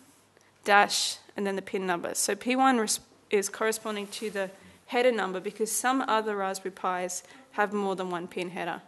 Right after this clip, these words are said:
Raspberry Pi zero only has one, so it's always P one dash and then the PIN number. There's a couple of other ways too. You can identify them using the G P I O number directly, uh, but most of the examples you'll find online will use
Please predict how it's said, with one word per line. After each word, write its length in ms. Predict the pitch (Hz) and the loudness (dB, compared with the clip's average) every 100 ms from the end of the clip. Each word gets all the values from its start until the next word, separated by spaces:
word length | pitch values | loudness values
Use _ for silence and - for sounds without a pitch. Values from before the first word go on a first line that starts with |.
| _ - - _ - | _ -20 -20 _ 2
Raspberry 300 | 214 214 208 | 2 2 0
Pi 140 | 196 | 0
zero 260 | 190 196 190 | 2 2 2
only 140 | 180 | 0
has 200 | 185 190 | -4 -2
one, 260 | 240 269 262 | 2 2 2
so 180 | - 196 | 0 -2
it's 140 | 190 | -2
always 260 | 202 180 185 | -2 -2 -2
P 200 | 220 190 | -6 -4
one 240 | 180 180 | -4 -4
dash 460 | 180 175 - - - _ _ - | -6 -6 -8 -12 -14 _ _ -10
and 140 | 196 | -8
then 80 | 180 | -8
the 80 | 170 | -10
PIN 220 | - 180 | -10 -10
number. 240 | 170 - - - _ _ _ - - - _ _ - | -12 -16 -20 -20 _ _ _ -20 -20 -20 _ _ -2
There's 140 | 247 | 0
a 40 | 294 | 0
couple 180 | 302 | 0
of 80 | 285 | 0
other 140 | 247 220 | 0 2
ways 240 | 208 202 | 0 -2
too. 120 | - | -6
You 160 | 226 220 | -6 -6
can 140 | 220 | -6
identify 480 | 214 220 226 226 208 | -4 0 -2 -2 -2
them 140 | 196 | -2
using 260 | 202 202 202 | -4 -6 -6
the 100 | 190 | -8
G 200 | 185 202 | -8 -10
P 160 | 208 190 | -6 -4
I 140 | 196 | -2
O 120 | 196 | -2
number 380 | 220 214 226 240 - - _ _ _ | -4 -6 -6 -8 -12 -20 _ _ _
directly, 520 | 196 233 254 294 311 311 - _ _ _ | -8 -6 -6 -6 -8 -10 -20 _ _ _
uh, 320 | 208 196 196 185 190 | -2 0 -2 -4 -6
but 380 | 202 190 175 - - _ - | -2 -2 -4 -8 -20 _ -6
most 220 | 226 226 | -4 -2
of 40 | |
the 40 | 220 | -4
examples 460 | 202 185 185 190 | -2 -4 -4 -10
you'll 80 | 202 | -12
find 420 | - 185 190 190 - - | -8 -8 -8 -12 -18 -12
online 460 | 202 196 185 185 180 | -10 -8 -8 -8 -10
will 100 | 185 | -10
use 300 | 180 180 | -10 -12